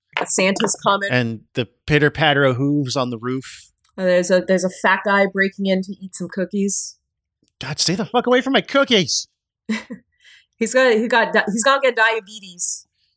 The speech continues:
Speaker 2: Yeah, how does Santa Claus not have diabetes?
Speaker 1: He, well, he's like, he, he, he, you work up a
Speaker 2: Maybe he
Speaker 1: sweat.
Speaker 2: eats really healthy
Speaker 1: Yeah,
Speaker 2: the
Speaker 1: he,
Speaker 2: other
Speaker 1: he worked up a
Speaker 2: three hundred sixty-four
Speaker 1: sweat
Speaker 2: days
Speaker 1: if you
Speaker 2: a
Speaker 1: gotta
Speaker 2: year.
Speaker 1: give, like, a present to every child in the world in one night.
Speaker 2: He
Speaker 1: You
Speaker 2: mostly
Speaker 1: know?
Speaker 2: just sitting in the sleigh.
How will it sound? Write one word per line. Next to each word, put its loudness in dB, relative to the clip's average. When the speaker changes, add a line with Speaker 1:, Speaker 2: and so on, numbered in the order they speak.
Speaker 2:
Yeah, 0
how 0
does 0
Santa 2
Claus -2
not 2
have -2
diabetes? -4
Speaker 1:
He, 2
well, 2
he's 0
like, 0
he, 0
he, -4
he, -4
you -2
work 0
up -2
a 2
Speaker 2:
Maybe 2
he 2
Speaker 1:
sweat. 2
Speaker 2:
eats -
really 2
healthy 0
Speaker 1:
Yeah, 2
Speaker 2:
the 0
Speaker 1:
he, 2
Speaker 2:
other 0
Speaker 1:
he -2
worked 0
up 2
a -2
Speaker 2:
three -2
hundred 2
sixty-four 2
Speaker 1:
sweat 0
Speaker 2:
days 0
Speaker 1:
if -8
you -6
Speaker 2:
a -2
Speaker 1:
gotta 2
Speaker 2:
year. -2
Speaker 1:
give, -2
like, 0
a -6
present 0
to 0
every 0
child 0
in -4
the -10
world -8
in -14
one -6
night. -10
Speaker 2:
He -4
Speaker 1:
You 0
Speaker 2:
mostly 4
Speaker 1:
know? 2
Speaker 2:
just 2
sitting -4
in -10
the -16
sleigh. -8